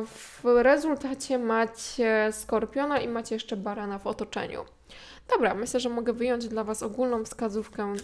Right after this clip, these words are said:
na miesiąc luty. Ogólna wskazówka: królowa denarów. Znaj swoją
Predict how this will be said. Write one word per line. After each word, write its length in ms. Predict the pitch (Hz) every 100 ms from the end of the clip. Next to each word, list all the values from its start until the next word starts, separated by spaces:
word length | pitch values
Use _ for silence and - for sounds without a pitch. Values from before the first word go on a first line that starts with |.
| -
na 340 | 214 208 214
miesiąc 600 | 240 226 202 - 202 185 -
luty. 440 | 196 196 190 233 233 254 302 311 - - - - - - - - - - - - - - _ -
Ogólna 480 | 247 233 254 294 262
wskazówka: 580 | 247 - 240 269 285 277
królowa 420 | 269 269 254 262
denarów. 640 | 247 254 247 202 147 - - -
Znaj 500 | 233 240 262 269 269
swoją 500 | - - 247 233 226